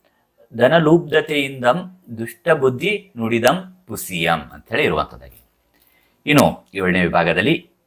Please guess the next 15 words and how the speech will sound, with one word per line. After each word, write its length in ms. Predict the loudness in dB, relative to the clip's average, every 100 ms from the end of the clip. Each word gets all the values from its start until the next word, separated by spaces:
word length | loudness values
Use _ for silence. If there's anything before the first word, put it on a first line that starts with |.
| _
ಕೆಳಗಿನ 320 | 0 2 4 4
ವಾಕ್ಯದಲ್ಲಿರುವ 680 | 4 2 0 -2 0 2 2
ಅಲಂಕಾರವನ್ನು 760 | 0 -4 -2 0 0 0 -6
ಹೆಸರಿಸಿ 580 | -12 -12 -6 -6 -6 -8
ಲಕ್ಷಣ 500 | -4 -4 -4 -2 0
ಬರೆದು 300 | 0 -2 -4
ಸಮನ್ವಯಗೊಳಿಸಿ 880 | -6 -4 -4 -2 -2 -2 -4 -6 -10
ಅಂತ 140 | -8
ಕೇಳಿರುವಂಥದ್ದು. 640 | -8 -6 -6 -6 -10 -6 -4
ಒಂದು 320 | -4 -6 -8
ಪ್ರಶ್ನೆ 300 | -14 -10 -6
ಇದೆ, 140 | -4
ಮೂರು 300 | -4 -6 -6
ಅಂಕ 140 | -6 -4
ಇರುವಂಥದ್ದು. 720 | -6 -6 -12 -4 -2 -2 -4